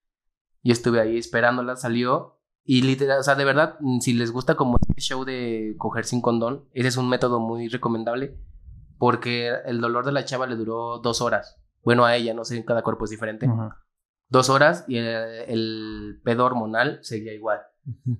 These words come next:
Speaker 1: O sea, su, su ciclo menstrual no, no cambió.
Speaker 2: Ajá.
Speaker 1: Mm, a lo mejor se, mm, ligeramente, pero ella me dijo que no. Y,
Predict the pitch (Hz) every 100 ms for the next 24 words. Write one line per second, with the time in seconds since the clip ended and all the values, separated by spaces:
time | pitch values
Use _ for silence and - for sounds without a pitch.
0 | _ 123 131 127 127 123 120 127 131 135
1 | 156 151 117 - 131 131 123 120 120 117
2 | 123 117 117 139 175 117 120 113 110 110
3 | 113 110 120 117 131 117 113 _ - 127
4 | 123 123 117 147 147 143 165 165 120 117
5 | 120 117 113 110 110 110 139 - _ _
6 | _ _ _ _ _ _ _ - 135 123
7 | 120 120 120 131 -